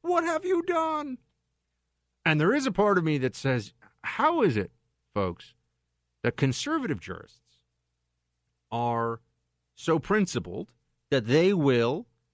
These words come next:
for reasons of law and legal interpretation, go along with the liberals who always will just push for whatever political outcome they want," right?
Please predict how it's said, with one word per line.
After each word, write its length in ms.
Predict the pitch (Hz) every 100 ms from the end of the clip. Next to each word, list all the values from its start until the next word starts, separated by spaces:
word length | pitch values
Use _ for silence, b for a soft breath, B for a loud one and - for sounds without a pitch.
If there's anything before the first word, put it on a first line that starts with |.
| _
for 200 | 143 131
reasons 600 | 113 139 180 143 143 110
of 120 | 107
law 600 | 95 117 135 127 107 117
and 200 | 120 104
legal 240 | 107 120 113
interpretation, 840 | 107 110 101 127 135 - 104 107
go 260 | 98 139 127
along 640 | 113 147 202 139 117 127
with 220 | 110 -
the 80 | 107
liberals 580 | 117 294 202 110 156 - _ _ -
who 120 | 139
always 400 | 160 165 160 143
will 80 | 131
just 200 | 123 -
push 260 | 143 143
for 140 | - 131
whatever 260 | 120 113
political 520 | 104 - 127 220 135 101
outcome 360 | 92 - 90
they 120 | 82
want," 240 | - 85 -
right? 200 | 110